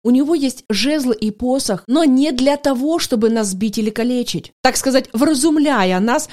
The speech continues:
наставляя на путь истинный. Как некоторые думают, что, «Ну вот болезнь пришла, ну вот я научился через эту болезнь, вот теперь люблю Господа и Его Слово. Вот если бы Бог не дал мне эту болезнь, я бы вот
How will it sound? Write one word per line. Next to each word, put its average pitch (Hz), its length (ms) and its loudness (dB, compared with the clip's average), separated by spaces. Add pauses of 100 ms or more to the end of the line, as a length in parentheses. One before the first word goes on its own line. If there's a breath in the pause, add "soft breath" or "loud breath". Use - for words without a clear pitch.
наставляя 247 580 2
на 233 140 0
путь 214 340 -4
истинный. 175 600 -2 (340)
Как 226 160 0
некоторые 247 460 2
думают, 262 320 0
что, 214 220 -2 (160 loud breath)
«Ну 277 100 0
вот 269 220 2
болезнь 247 600 2
пришла, 226 380 -2 (180 loud breath)
ну 262 100 2
вот 294 200 0
я 294 140 4
научился 269 680 0
через 240 320 -2
эту 254 260 2
болезнь, 233 560 0 (200 loud breath)
вот 254 220 0
теперь 277 360 0
люблю 254 400 0
Господа 233 540 0
и 220 60 0
Его 220 260 0
Слово. 233 560 0 (100)
Вот 214 140 2
если 277 200 2
бы 247 140 2
Бог 240 300 0
не 226 100 2
дал 254 240 2
мне 226 140 2
эту 214 160 0
болезнь, 247 440 2
я 254 220 2
бы 240 120 -2
вот 240 220 0